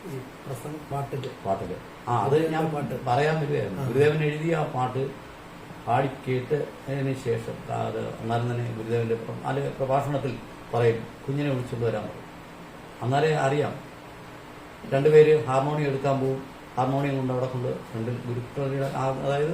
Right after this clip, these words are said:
Speaker 2: നമ്മളെ ഇപ്പം നിൽക്കുന്ന, അതായത് വഞ്ചിയിരിക്കുന്ന ആ സ്ഥലം അവിടെ കൊണ്ട് വെക്കും. ആ, ആ അപ്പുറത്ത് നിന്ന ആള്, വാതിലിന്റെ അപ്പുറത്ത് നിന്ന ആള് പ്രസംഗിക്കുകയും അല്ലെങ്കിൽ പകർത്തി പറയുകയും ഈ പാട്ടിനെ കുറിച്ച് പറയുകയും ഒക്കെ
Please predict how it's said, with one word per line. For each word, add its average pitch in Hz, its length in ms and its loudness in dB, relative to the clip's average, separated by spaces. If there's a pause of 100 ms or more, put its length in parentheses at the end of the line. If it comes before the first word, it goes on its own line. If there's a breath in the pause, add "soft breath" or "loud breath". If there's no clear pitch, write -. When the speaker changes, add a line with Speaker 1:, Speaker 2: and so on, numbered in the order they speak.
(120)
Speaker 2:
നമ്മളെ 131 220 0 (520)
ഇപ്പം 135 200 0 (220)
നിൽക്കുന്ന, 131 380 0
അതായത് 127 240 -2
വഞ്ചിയിരിക്കുന്ന 131 580 0 (100)
ആ - 20 0 (100)
സ്ഥലം 107 260 -6 (540)
അവിടെ 113 220 0
കൊണ്ട് 117 220 0
വെക്കും. 127 240 -4 (800)
ആ, - 40 -2 (300)
ആ - 20 2 (260)
അപ്പുറത്ത് 123 360 0 (220)
നിന്ന 120 180 0 (220)
ആള്, 113 140 4 (180)
വാതിലിന്റെ 127 320 2
അപ്പുറത്ത് 135 280 -4
നിന്ന 120 200 0
ആള് 120 100 0 (760)
പ്രസംഗിക്കുകയും 117 640 -2 (160)
അല്ലെങ്കിൽ 127 280 0 (100)
പകർത്തി 120 360 2
പറയുകയും 127 360 0 (380)
ഈ - 20 -4 (100)
പാട്ടിനെ 123 320 2
കുറിച്ച് 120 260 -6
പറയുകയും 120 280 0
ഒക്കെ 117 120 -6